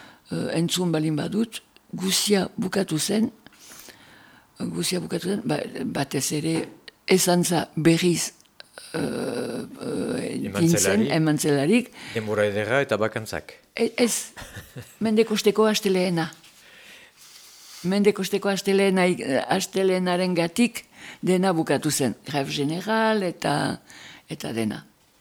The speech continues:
Speaker 2: Hori, beraz, gertatu denaren parte bat. Eh, Jean Lizar ere gurekin, eh, dugu telefonoz, eta preseski,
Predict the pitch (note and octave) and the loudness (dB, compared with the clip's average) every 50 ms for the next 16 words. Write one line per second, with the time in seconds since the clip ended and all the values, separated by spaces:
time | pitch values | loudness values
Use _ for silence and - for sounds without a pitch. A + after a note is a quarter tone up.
0 | _ _ _ _ _ _ _ _ _ - - - - - - - - - - - | _ _ _ _ _ _ _ _ _ -20 -20 -18 -18 -18 -18 -18 -20 -20 -20 -20
1 | - _ _ _ _ - C3 C3+ D#3 D3+ D3 C#3 - - - - A#2+ B2 A#2+ C3 | -20 _ _ _ _ 0 4 6 6 6 6 6 2 -2 -8 -4 -2 2 4 4
2 | B2 - - C3 - - A#2+ G#2+ A2 A#2+ A2+ - B2 - - A#2+ G#2+ A2 G#2+ G#2+ | 4 4 2 0 0 -2 -4 2 2 2 2 2 -2 -4 -4 -2 -2 0 0 2
3 | G#2+ G#2+ G#2 G2+ G2+ - - - - G2+ C#3 F3+ - - - - - - - - | 2 2 0 0 -4 -6 -6 -4 -4 -4 -4 -4 -6 -10 -16 -16 -18 -20 -20 -12
4 | - B2+ A#2 A2 G#2+ G#2+ G#2 G#2 G2+ G2 G2+ G2 A2 D#3+ G3+ F#3+ F3+ - - - | -6 -4 -2 0 0 -2 -2 -2 -4 -4 -2 2 4 4 6 4 2 0 0 2
5 | C#3 B2 G#2+ F2+ G#2+ G#2+ G#2 B2 A#2 A#2 - A2 G#2 A2 A2 A2+ A2 - - A#2 | 4 2 4 4 2 2 4 4 4 4 0 -2 -2 0 2 2 0 0 -2 -2
6 | A2 G#2 G2+ G2 F2+ F2 F2+ F2 F2+ F#2 G2+ G2+ A2+ C3 - A2+ G#2+ G#2 G2 - | 0 2 0 0 0 0 -2 -4 -4 -6 -6 -6 -6 -4 -2 0 0 0 -2 -2
7 | G2 F#2 B2 F3+ F3+ - B2 A#2 - - B2 A#2 G#2 G#2 G2+ G2 - A2 G2+ - | -4 -4 -4 -6 -4 -4 -6 -6 -4 -4 -2 -2 -2 -4 -6 -8 -10 -12 -10 -8
8 | - F#2+ - - - D3 | -8 -8 -8 -4 -2 -2